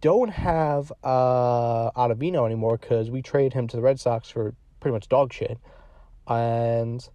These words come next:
we don't have Holder. So a lot of people thought our bullpen wasn't gonna be good. And look, our bullpen has been great. The only issue with what I see is gonna happen with our bullpen is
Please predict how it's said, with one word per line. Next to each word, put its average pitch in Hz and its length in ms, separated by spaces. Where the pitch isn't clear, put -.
we 127 80
don't 143 100
have 165 120
Holder. 110 500
So 110 460
a 123 40
lot 131 120
of 160 60
people 170 160
thought 160 220
our 135 100
bullpen 131 360
wasn't 117 260
gonna 107 100
be 98 40
good. 98 220
And 151 100
look, 123 140
our 160 160
bullpen 160 320
has 120 160
been 113 120
great. 110 280
The 123 80
only 190 260
issue 165 360
with 143 360
what 135 160
I 143 120
see 156 160
is 147 80
gonna 139 160
happen 127 320
with 120 80
our 117 80
bullpen 117 500
is 110 440